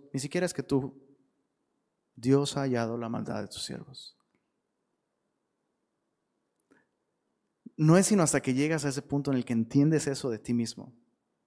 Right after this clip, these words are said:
que el perdón y la restauración puede llegar a tu vida.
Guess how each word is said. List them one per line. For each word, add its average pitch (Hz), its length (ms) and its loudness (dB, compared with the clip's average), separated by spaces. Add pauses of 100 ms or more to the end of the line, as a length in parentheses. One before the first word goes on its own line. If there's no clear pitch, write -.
(1400)
que 139 80 -4
el 120 60 -8
perdón 160 580 -4
y 143 80 -4
la 135 80 0
restauración 131 560 -2
puede 143 240 -4
llegar 143 480 -10
a - 60 -20
tu 117 120 -14
vida. 104 300 -14